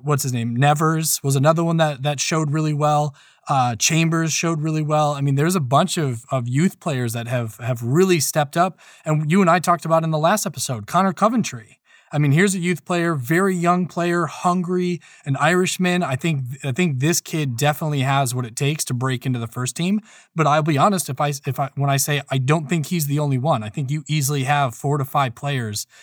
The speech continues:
that you could bring up from the U twenty-three squad, and you don't have a huge drop off in talent. Yes, in game experience, and they're probably gonna make little mistakes here or there, just, um, in game decision.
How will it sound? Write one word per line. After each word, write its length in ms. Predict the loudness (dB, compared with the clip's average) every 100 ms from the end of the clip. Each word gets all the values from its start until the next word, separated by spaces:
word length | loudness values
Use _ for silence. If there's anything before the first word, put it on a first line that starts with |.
| -14 -4
that 180 | -2
you 120 | 0 -2
could 180 | -2
bring 300 | 0 2 4
up 220 | 4 2 -2
from 480 | -4 0 0 0 -4 _ _ _ _
the 80 | 0
U 160 | 2 0
twenty-three 420 | -2 -2 -2 -4
squad, 400 | 0 4 4 4
and 180 | 0 0
you 80 | 0
don't 280 | 0 0 0
have 180 | -2 -2
a 80 |
huge 680 | -4 -6 -2 2 2 0 -6
drop 360 | -2 2 2 2
off 200 | 0 0
in 100 | -4
talent. 480 | -4 -6 -6 -10 -20 -20 -18
Yes, 380 | -4 2 4 4
in 160 | 0 0
game 420 | 2 2 2 0
experience, 680 | -2 -2 0 0 0 0 0
and 100 | -2
they're 80 | -2
probably 320 | -2 -2 0
gonna 140 | 2
make 240 | 2 0 0
little 260 | 0 2
mistakes 480 | 2 0 0 -2 -2
here 160 | -2 -2
or 40 |
there, 240 | 0 0 0
just, 280 | -2 -4 -6
um, 220 | -6 -6 -4
in 240 | 0 0 2
game 220 | 2 0
decision. 500 | -2 -2 0 0